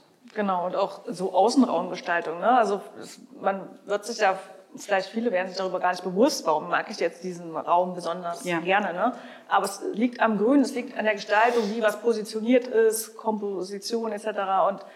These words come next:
Speaker 1: erst wenn man, wenn man merkt, dass die Leute wohlfühlen dann später auch, das, deswegen mag ich das auch gerne, so öffentliche Räume zu gestalten, ne? Und dann einfach zu sehen, okay, es wird dann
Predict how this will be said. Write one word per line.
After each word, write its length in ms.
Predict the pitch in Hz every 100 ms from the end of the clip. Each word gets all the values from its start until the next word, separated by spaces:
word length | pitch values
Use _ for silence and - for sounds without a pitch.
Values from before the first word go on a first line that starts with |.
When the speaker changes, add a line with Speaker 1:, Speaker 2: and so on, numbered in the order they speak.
| - _ _ -
Speaker 1:
erst 320 | 185 - -
wenn 120 | -
man, 320 | 226 214 202
wenn 100 | 196
man 80 | 196
merkt, 220 | 202 226
dass 100 | 220
die 120 | 208 196
Leute 280 | 196 190
wohlfühlen 460 | 185 285 349 - 185
dann 120 | 170
später 400 | 175 - 175 165
auch, 240 | 208 170 -
das, 320 | 180 - -
deswegen 320 | - - 190
mag 160 | 185 190
ich 80 | 214
das 100 | 196
auch 120 | 185
gerne, 240 | - 180 185
so 180 | 175 -
öffentliche 360 | 208 269 226
Räume 260 | 160 - -
zu 180 | - -
gestalten, 580 | 180 - 170 - 165
ne? 220 | 160 196 208 _ _ _ _ -
Und 100 | 180
dann 140 | 180
einfach 220 | 110 - -
zu 120 | 180
sehen, 120 | 208
okay, 160 | 202 214
es 120 | 208
wird 120 | 208
dann 160 | 180